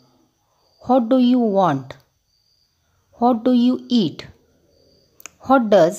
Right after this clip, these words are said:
he take?" तर विद्यार्थी मित्रांनो, याचप्रमाणे तुम्ही आणखी काही व्हॉटने चालू होणारे प्रश्न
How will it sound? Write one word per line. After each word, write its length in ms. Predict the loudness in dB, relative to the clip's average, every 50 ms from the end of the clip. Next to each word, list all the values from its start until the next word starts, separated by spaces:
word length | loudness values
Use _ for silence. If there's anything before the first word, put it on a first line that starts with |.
| -12 _ _ _ _ _ _ -8
he 100 | -6 -6 -6 -4 -4
take?" 340 | -4 -4 -4 -6 -10 -18 -20 -20 _ _ _ _ _ _ _ _ _ _ _ _ _ _ _ _
तर 100 | -8 -6
विद्यार्थी 440 | -6 -6 -8 -8 -8 -10 -8 -6 -6
मित्रांनो, 440 | -6 -6 -4 -4 -2 -2 -2 -2 -4 -6 -10 _ _ _ _ _ _ _ _ _ -4
याचप्रमाणे 680 | -2 0 0 0 -2 -6 -8 -8 -6 -6 -6 -6 -6 -8 -10 -14 _ _ _ _ _ _ _ _ _ -4
तुम्ही 240 | -2 0 0 0
आणखी 360 | -2 -4 -6 -8 -8 -8 -8 -6
काही 320 | -4 -2 -2 -2 -2 -4 -6 -10 -14 _ _ _ _ _ _ _ _ _ -4
व्हॉटने 320 | -4 -4 -2 -2 -2 -2
चालू 320 | -2 -2 -4 -4 -2 -2 -4
होणारे 380 | -4 -2 -2 -2 -2 -4 -4 -6 -10 -16 _ _ _ -10 -6
प्रश्न 280 | -6 -4 -4 -6 -8